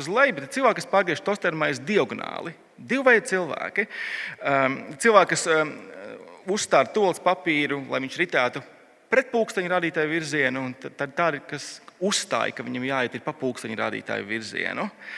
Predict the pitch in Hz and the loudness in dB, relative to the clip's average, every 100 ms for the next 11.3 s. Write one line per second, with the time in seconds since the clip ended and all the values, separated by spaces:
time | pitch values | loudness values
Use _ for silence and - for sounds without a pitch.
0 | - - - - 131 127 123 120 127 - | -10 -10 -12 -6 2 4 4 2 -2 -16
1 | - - - - 190 196 160 175 135 - | -20 -20 -20 -4 2 6 6 8 6 6
2 | 262 277 220 165 - - 165 - 175 170 | 4 8 8 8 4 4 4 2 -4 -4
3 | 156 202 - 175 147 135 127 - - - | -4 -4 -2 4 4 4 0 -6 -18 -18
4 | 113 185 247 240 160 139 117 156 254 226 | -8 0 0 4 2 2 -6 -6 -2 -2
5 | 175 180 160 160 151 156 143 127 117 160 | 0 -2 -2 -4 -4 -2 -4 -4 -4 -2
6 | 160 160 - 156 151 113 110 - 151 147 | -2 -6 -4 -4 -4 -6 -8 -6 -4 -4
7 | - 156 196 180 151 - 104 - 127 190 | -6 -8 -6 -6 -8 -12 -12 -8 -4 -4
8 | 180 160 143 143 127 123 120 185 170 143 | -4 -2 -2 -2 -4 -6 -4 -4 -2 -4
9 | 123 113 113 - 117 117 117 - 170 120 | -4 -10 -14 -14 -12 -12 -12 -4 -4 -2
10 | 165 123 117 190 - 285 208 185 240 240 | 0 0 0 -4 0 4 4 2 -8 0
11 | 214 180 | 4 4